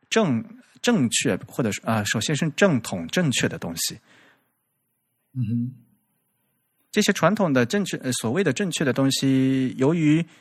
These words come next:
Speaker 1: 整个职业已经不存在了，现在呢，就很难得到传承下来。那大家顶多就是在 Photoshop 啊，在 Illustrator、InDesign 这样的软件里面去搞一搞而已。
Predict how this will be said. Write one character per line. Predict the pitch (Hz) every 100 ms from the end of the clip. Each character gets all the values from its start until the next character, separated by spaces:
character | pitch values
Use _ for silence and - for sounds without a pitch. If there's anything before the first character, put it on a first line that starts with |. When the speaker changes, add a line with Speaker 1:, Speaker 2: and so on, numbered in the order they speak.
| _
Speaker 1:
整 | 117
个 | 147
职 | 131 120 143
业 | 208 190 107
已 | 95
经 | 131
不 | -
存 | - 117 107
在 | 135 117
了， | 101
现 | - 170
在 | 160
呢， | 135 131
就 | 127 117
很 | - - 113 104 101
难 | 104 143
得 | 170 120
到 | 135 120 104
传 | - 92 95
承 | - 98 95
下 | 110 90
来。 | 87 104 - - - - - _
那 | 127 123
大 | 120 147
家 | 135 127
顶 | 107 98
多 | 127
就 | 139
是 | 127 113
在 | 120 104 98 92
Photoshop | - 117 117 - 117 101
啊， | 101 104
在 | 117 107
Illustrator、 | 104 110 - 117 104
InDesign | 120 123 120 135
这 | 123
样 | 120
的 | 107
软 | 92 90
件 | 208
里 |
面 | 135
去 | - 120
搞 | 95 175
一 |
搞 | 117 92
而 | 85 87
已。 | 90